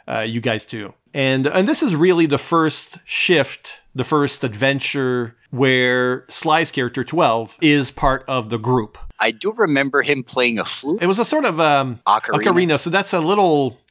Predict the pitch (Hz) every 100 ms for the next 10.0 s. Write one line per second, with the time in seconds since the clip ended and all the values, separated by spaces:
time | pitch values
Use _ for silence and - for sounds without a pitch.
0 | - - 165 202 196 170 196 165 135 123
1 | 113 165 180 139 139 - - - - _
2 | 131 131 151 185 - 123 107 113 - _
3 | _ 139 127 - - - 147 135 147 175
4 | - _ 170 131 90 - _ 180 220 240
5 | 233 208 165 156 156 - 123 120 120 -
6 | 117 107 101 107 90 - 113 98 90 95
7 | 90 87 95 101 87 92 85 85 - 95
8 | 85 85 - - 104 92 87 82 - 170
9 | 151 147 139 151 107 - - - -